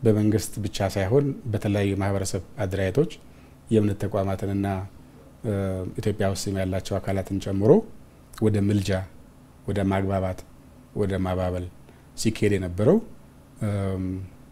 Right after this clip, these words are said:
ተጨራርሰን ተጨራርሰን ተቀምጠን ማውራታችን ለማይቀር ነገር ለምንድን ነው የምንገዳደለው ነው።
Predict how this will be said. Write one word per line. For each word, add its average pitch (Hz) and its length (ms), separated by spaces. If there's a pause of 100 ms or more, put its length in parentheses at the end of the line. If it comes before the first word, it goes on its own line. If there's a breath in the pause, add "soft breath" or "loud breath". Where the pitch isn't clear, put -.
(1400)
ተጨራርሰን 139 500
ተጨራርሰን 107 500 (960)
ተቀምጠን 120 440
ማውራታችን 101 560
ለማይቀር 110 440
ነገር 98 260 (1000)
ለምንድን 110 340
ነው 98 80
የምንገዳደለው 95 640
ነው። 104 120